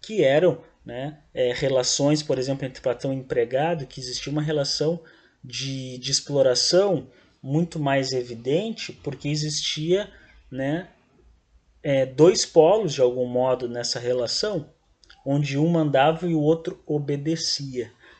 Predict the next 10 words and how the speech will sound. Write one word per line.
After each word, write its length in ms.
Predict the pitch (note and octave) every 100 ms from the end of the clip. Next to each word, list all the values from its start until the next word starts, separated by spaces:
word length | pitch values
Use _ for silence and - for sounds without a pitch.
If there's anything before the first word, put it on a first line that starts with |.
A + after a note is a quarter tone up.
| _
né? 120 | A2+
Então, 420 | C3 C3+ B2+ D3+ D3
essas 360 | C3+ - C#3
relações 420 | C#3 C3 B2+ B2+
eram 160 | C3 C#3+
pautadas 520 | D3 D#3 - C#3 C#3+
no 120 | C#3+
mando, 380 | C3 C3 D#3+ D#3+
na 100 | B2+
obediência, 840 | A#2+ A#2 A#2 B2 C3 F3+ F#3 F#3